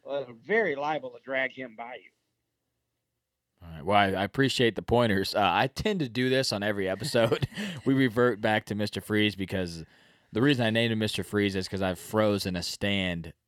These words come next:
Speaker 2: repeatedly late season 'cause that's when he likes to show up chasing this deer for the last three years.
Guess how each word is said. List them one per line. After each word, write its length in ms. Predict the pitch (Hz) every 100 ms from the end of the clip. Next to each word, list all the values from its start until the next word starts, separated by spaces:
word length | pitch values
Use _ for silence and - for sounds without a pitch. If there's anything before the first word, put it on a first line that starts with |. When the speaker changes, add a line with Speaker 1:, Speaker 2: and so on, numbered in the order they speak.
| _
Speaker 2:
repeatedly 600 | 95 90 107 104 98 95
late 280 | 90 95 90
season 460 | - 98 95 85 85
'cause 160 | 87
that's 200 | 90 90
when 100 | 92
he 60 | 85
likes 240 | 85 87
to 100 | -
show 260 | 87 92 85
up 300 | 87 90 - - _ _ _ _ _
chasing 420 | - 104 98 90
this 160 | 85 82
deer 260 | 85 85
for 100 | 82
the 60 | 87
last 340 | 85 80 -
three 200 | 90 87
years. 480 | 80 85 87 82 -